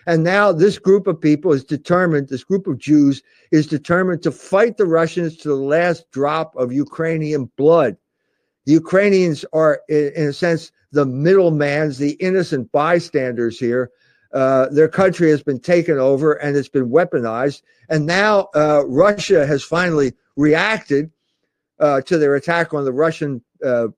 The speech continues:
residents of the eastern part of the Ukraine. And they are slowly but surely winning this war.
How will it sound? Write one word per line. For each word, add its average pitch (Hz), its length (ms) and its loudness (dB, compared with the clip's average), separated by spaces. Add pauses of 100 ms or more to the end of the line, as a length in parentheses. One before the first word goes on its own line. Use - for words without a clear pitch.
residents 147 600 -2
of 120 180 -2
the 131 220 -6
eastern 151 300 -4
part 131 280 -2
of 120 60 -4
the 120 80 -6
Ukraine. 120 580 -6
And 135 280 -8 (280)
they 160 240 2
are 160 340 2 (240)
slowly 185 640 2
but 170 180 -2
surely 180 560 -2
winning 170 400 -2
this 175 220 -4
war. 185 400 2